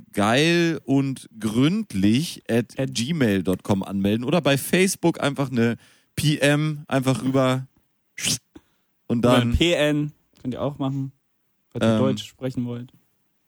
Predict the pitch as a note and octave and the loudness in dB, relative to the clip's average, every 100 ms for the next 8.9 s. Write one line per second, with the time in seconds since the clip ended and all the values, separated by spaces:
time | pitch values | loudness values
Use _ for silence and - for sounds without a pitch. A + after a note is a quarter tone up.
0 | _ _ G#2+ A2 F2+ F#2+ A2 G#2+ A2 A#2 | _ _ 0 2 2 2 0 0 -2 2
1 | A2+ F2 - _ _ - A2+ A#2+ B2+ B2 | 2 0 -12 _ _ -4 2 4 4 2
2 | G#2 G#2 F#2+ G2+ G2+ C3+ A#2+ A2+ G#2+ G#2 | 2 0 0 0 2 2 2 2 0 0
3 | A2+ B2+ B2+ B2 - - _ - A#2 C3 | 2 2 0 0 -2 -18 _ -2 4 4
4 | D3 C3+ A#2+ C3 C3+ G#2 A2+ A2 C3 D3 | 4 2 0 -2 -2 0 0 0 0 0
5 | - B2 - G#2+ A#2 - A2 A2 G#2 G2+ | 0 -2 0 -2 -2 -4 -4 -4 -4 -2
6 | G#2+ G2 - _ - G2+ G2 F2+ D#2+ G#2 | 0 -4 -8 _ -4 0 0 -2 0 2
7 | A2+ G2+ C2+ - - _ _ _ - B2 | 4 2 -2 -6 -18 _ _ _ -4 -2
8 | G2+ - _ _ _ - F#2 F#2+ F#2+ | -2 -6 _ _ _ -8 -2 0 -2